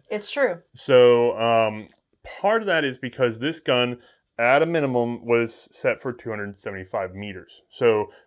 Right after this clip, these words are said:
Speaker 2: we should have taken a six o'clock hold right from the start, and we did not. We took right for the A. Is that correct?
Speaker 1: Yeah.
Speaker 2: So she shot a little high. And then in addition to that, these sights are actually bent. And I can sit here and try to bend them back,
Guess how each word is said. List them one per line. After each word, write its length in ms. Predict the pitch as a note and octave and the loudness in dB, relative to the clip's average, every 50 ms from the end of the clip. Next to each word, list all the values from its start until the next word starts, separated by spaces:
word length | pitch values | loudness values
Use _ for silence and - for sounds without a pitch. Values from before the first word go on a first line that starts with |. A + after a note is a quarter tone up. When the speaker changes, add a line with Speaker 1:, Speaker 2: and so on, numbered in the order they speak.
| _ | _
Speaker 2:
we 80 | - A#2 | -8 -4
should 160 | - - F#3 | -2 -2 -2
have 80 | F#3+ F#3 | -2 -2
taken 200 | F3+ F3 D#3 C#3+ | -4 -6 -4 -6
a 60 | B2+ | -6
six 220 | - - D3 C#3 | -8 -10 -12 -12
o'clock 340 | - C#3+ - - C#3+ B2+ - | -12 -14 -6 -2 -2 -2 -2
hold 300 | - C3 B2 A2+ A2 G2+ | -2 -4 -4 -4 -4 -4
right 200 | G2+ G#2+ G#2 - | -4 -4 -4 -6
from 140 | - - G#2+ | -8 -14 -18
the 80 | G2 G2 | -18 -18
start, 460 | - - - D3+ C#3 B2 A#2+ - - _ _ _ _ _ | -8 -4 0 0 0 0 -2 -4 -8 _ _ _ _ _
and 420 | - A#2 A#2+ A#2+ A#2 A2 G2+ G2 | -6 -4 -4 -4 -6 -8 -10 -14
we 360 | G2 G2+ G2 F#2+ F#2+ F#2 F#2+ F#2+ _ _ | -14 -14 -12 -12 -12 -14 -16 -20 _ _
did 220 | A2 G2+ F#2 F#2+ | -12 -12 -6 0
not. 340 | B2 F3 E3+ A2+ F2+ - - | 2 2 2 2 -2 -6 -12
We 120 | G#2 G2+ | -14 -14
took 340 | F#2+ - - G#2 G2 - _ _ _ _ | -12 -12 -12 -12 -12 -12 _ _ _ _
right 180 | A2+ G#2+ G#2+ G2 - | -6 -6 -6 -6 -8
for 100 | _ - | _ -6
the 120 | A2+ A#2+ B2 | -4 -2 0
A. 220 | C#3 B2+ F#2+ F2 F2 _ | 0 0 -2 -4 -10 _
Is 140 | G#2 G2+ F#2+ | -18 -16 -12
that 180 | G#2 G2+ F#2 - | -12 -12 -12 -10
correct? 340 | - A#2 A#2+ C#3 - - _ - | -8 -6 -6 -6 -8 -12 _ -6
Speaker 1:
Yeah. 180 | A3 C#4 D4+ C4+ - _ | -4 -4 -4 -6 -10 _
Speaker 2:
So 280 | _ - C3 A#2 A#2+ A#2 | _ -2 0 0 0 -2
she 180 | - - F3 E3+ | -4 -8 -10 -4
shot 240 | - G#3+ F#3 F3+ | 0 0 2 2
a 40 | F3 | 2
little 200 | D#3+ C#3+ B2 B2+ | 2 2 2 2
high. 420 | B2+ - - F#3 D3+ A2 F2+ F#2 - _ _ _ _ - _ | 0 -2 -4 -4 -4 -4 -6 -12 -18 _ _ _ _ -12 _
And 140 | - C3+ D3 | -6 -4 -2
then 100 | D3+ D3+ | -2 -2
in 160 | D3+ D3 C#3+ | -2 -2 -4
addition 400 | C3 A#2+ D3+ A3+ B3 - - A3 | -4 -4 -4 -6 -6 -6 -6 -6
to 60 | F3 | -2
that, 320 | B2 A#2 G#2 G#2 A2+ - A#2 | -2 0 0 -2 -2 -4 -6
these 220 | C3+ G#3 A#3 - | -6 -8 -8 -6
sights 280 | - F3 D3+ C#3+ - D3 | -4 -4 -4 -4 -4 -2
are 80 | C3 | 0
actually 380 | A#2 A2+ - - - - B2+ A2 | 0 0 -2 -4 -6 -6 -6 -6
bent. 520 | G2 - - F3+ D#3 A2 F2+ D#2+ - - - | -4 0 0 0 0 0 -4 -10 -18 -10 -6
And 280 | A#2 A#2+ A#2+ A#2+ A#2+ A#2 | -2 -2 -2 -2 -2 -4
I 200 | G#2 B2 C3+ D3 | -4 -4 -4 -2
can 160 | - D#3+ C#3+ | -4 -6 -8
sit 240 | - - D#3 D3+ D3+ | -8 -10 -10 -8 -6
here 100 | E3 C#3+ | -6 -8
and 120 | A#2 A2+ | -8 -8
try 280 | - - - B2+ B2 C#3 | -12 -8 -4 -2 -2 -2
to 100 | C#3+ D3 | -4 -6
bend 300 | C#3+ C#3 D3+ D3+ D3+ C#3 | -6 -8 -8 -8 -6 -8
them 160 | A#2+ G#2+ G2+ | -10 -8 -8
back, 460 | G#2 A2+ C3 F3 G#3+ A3+ - - _ | -8 -6 -6 -6 -8 -10 -14 -20 _